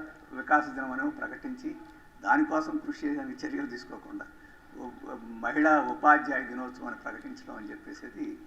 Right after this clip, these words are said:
అది మోసం చేసే చర్య తప్ప నిజంగా మహిళల్ని అలాగే బాలికల్ని అభివృద్ధి చేయాలనే దృష్టి దాంట్లో కనపట్ల. విచిత్రం ఏంటంటే, ఈ కేజీబీవీ పాఠశాలలు మహి-, ఆడపిల్లల కోసం పెట్టి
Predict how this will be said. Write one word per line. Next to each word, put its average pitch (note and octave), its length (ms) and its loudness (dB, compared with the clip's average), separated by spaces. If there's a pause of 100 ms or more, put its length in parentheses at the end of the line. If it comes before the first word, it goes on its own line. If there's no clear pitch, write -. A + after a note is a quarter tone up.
(380)
అది A#2+ 480 -6 (1080)
మోసం D#3+ 440 2
చేసే D#3 200 2
చర్య D3 340 2
తప్ప C3 240 -2 (840)
నిజంగా D#3 420 4
మహిళల్ని C#3+ 960 2
అలాగే B2 280 0
బాలికల్ని C3 720 -2 (500)
అభివృద్ధి D3+ 300 0
చేయాలనే C3 380 0
దృష్టి - 300 -12
దాంట్లో - 300 -8
కనపట్ల. - 380 -10 (360)
విచిత్రం F#3 400 -2
ఏంటంటే, D#4+ 520 0
ఈ D4+ 280 4 (500)
కేజీబీవీ D4 760 0
పాఠశాలలు - 680 2
మహి-, G3+ 280 2 (680)
ఆడపిల్లల E3+ 440 8
కోసం D#3 340 0
పెట్టి - 300 -2